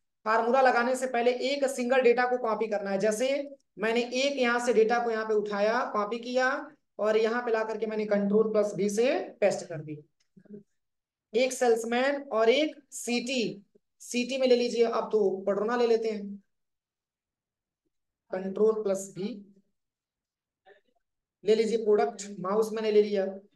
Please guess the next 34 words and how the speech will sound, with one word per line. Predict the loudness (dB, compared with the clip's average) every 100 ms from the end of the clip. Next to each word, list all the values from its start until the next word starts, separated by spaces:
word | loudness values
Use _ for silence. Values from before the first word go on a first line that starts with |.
| -20 _
यहाँ | -8 -8
से | -8
मैंने | -10 -8
paste | -8 -6 -4
कर | -2
ली। | -4 -8 -12 -18 -20 _ -4
अब | -2 0
इसी | 0 2
के | 4
आधार | 4 4 4
पे | 0
single | 0 2 4 4
single | 4 2 2
formula | 2 2 2 2
आपको | 2
लगाना | -2 -2 -6
है। | -12 -16 -20 _ _ _
तो | -2
देखिए, | 0 0 0
सबसे | 0 4 6
पहले | 8 6
तो | 4
ये | 0 0
जानना | 2 2 0
है |
कि | 0 -2
अभिषेक | -2 -2 -4 -4
ने | -4
total | 0 2 0
कितने | -2 0 2
रुपए | 4 4
का | 2
sale | 2 4 4 4
किया। | 2